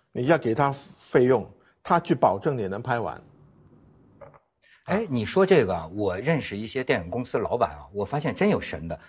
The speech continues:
Speaker 2: 我估计金哥是不是你也有这个本事？就一部电影上映啊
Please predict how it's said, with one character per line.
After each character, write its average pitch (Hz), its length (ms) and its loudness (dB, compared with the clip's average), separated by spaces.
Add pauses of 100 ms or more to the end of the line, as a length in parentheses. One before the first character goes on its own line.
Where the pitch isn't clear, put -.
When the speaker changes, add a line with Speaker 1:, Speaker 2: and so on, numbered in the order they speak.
(160)
Speaker 2:
我 117 180 4
估 156 160 0
计 170 140 0
金 147 220 -4
哥 156 120 2
是 151 140 -4
不 113 80 -4
是 104 260 -4
你 123 140 -2
也 151 140 2
有 95 120 0
这 101 140 -2
个 92 180 -4
本 - 240 -8
事？ - 300 -10 (320)
就 175 140 0
一 185 100 4
部 190 100 4
电 185 160 6
影 107 100 -2
上 147 220 0
映 170 140 2
啊 85 300 -4